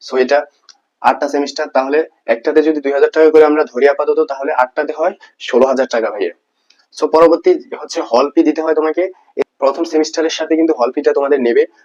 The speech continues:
এটা পনেরোশো থেকে সতেরোশো টাকা নেয়। পনেরোশো টাকায় নেয় সম্ভবত, কোনো কোনো হলে আবার একশো দুইশো টাকা বেশি নেয়, বা ফর্ম ফিল আপের ক্ষেত্রে বা দুই একশো টাকা নিতে পারে, সেটা, এটা ভর্তির সময় কিন্তু তোমাকে নেবে।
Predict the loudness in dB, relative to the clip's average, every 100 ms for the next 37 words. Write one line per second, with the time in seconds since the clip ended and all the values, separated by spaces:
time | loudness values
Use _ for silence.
0 | _ -2 2 4 4 4 2 -2 -2 -4
1 | -4 -4 -2 0 0 -4 -8 _ _ 2
2 | 4 4 2 0 2 2 2 2 0 -2
3 | -6 0 0 0 -2 -4 _ _ -6 -4
4 | -4 -6 -10 _ 4 6 6 4 0 -2
5 | -4 -4 -2 2 2 4 2 0 -2 -2
6 | 0 0 2 2 2 0 -2 -2 -6 -6
7 | -4 -6 -8 _ -6 -4 2 2 2 2
8 | 2 2 -2 -2 -2 -2 -2 -4 -4 -8
9 | _ _ _ _ -2 2 2 2 0 -4
10 | -4 -6 -6 -4 -2 -2 -4 -6 -4 0
11 | 0 -2